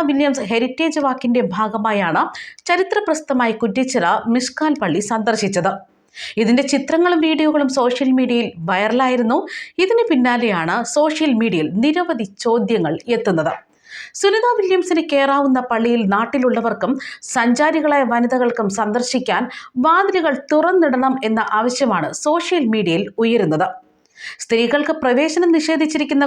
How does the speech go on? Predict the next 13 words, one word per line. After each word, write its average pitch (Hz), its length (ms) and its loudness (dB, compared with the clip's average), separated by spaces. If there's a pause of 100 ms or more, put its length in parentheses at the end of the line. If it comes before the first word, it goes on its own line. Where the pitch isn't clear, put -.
കുറ്റിച്ചിറ 269 340 -2 (100)
മിഷ്കാൽ 254 440 -2
പള്ളിയിൽ 254 320 0 (400)
ബഹിരാകാശ 403 480 2 (160)
സഞ്ചാരി 294 380 2
സുനിത 254 240 0 (100)
വില്യംസ് 262 340 0 (120)
എത്തിയപ്പോൾ 220 440 0 (460)
യാതൊരു 277 380 2 (140)
തടസ്സവും 247 560 0
പറയാതെ 220 460 0 (360)
അവിടെ 427 180 4 (100)
സന്ദർശിക്കാൻ 226 600 0